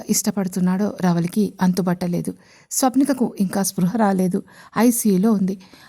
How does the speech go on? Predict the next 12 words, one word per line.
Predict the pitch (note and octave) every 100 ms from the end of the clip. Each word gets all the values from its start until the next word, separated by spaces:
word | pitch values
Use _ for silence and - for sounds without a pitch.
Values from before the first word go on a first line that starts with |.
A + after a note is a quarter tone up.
| - -
"అమ్మ, | A#3 C4+ B3+ A#3+
తనకి | G#3 G3 G#3+ -
ఏం | A#3+
కాలేదు | B3 G#3+ G#3 A3+ A3
కదా, | G#3+ C#4+ -
ఏం | A3
కాదు | A#3 G#3+ G#3+ A3
కదా?" | G#3 B3+ _ - - -
అని | A3 A3+
కంగారుగా | A3+ G3+ F#3+ G3 G3+ G#3+ -
అడిగాడు | G3 F#3 F3+ A#3
విజయ్. | A#3 F3+ G3+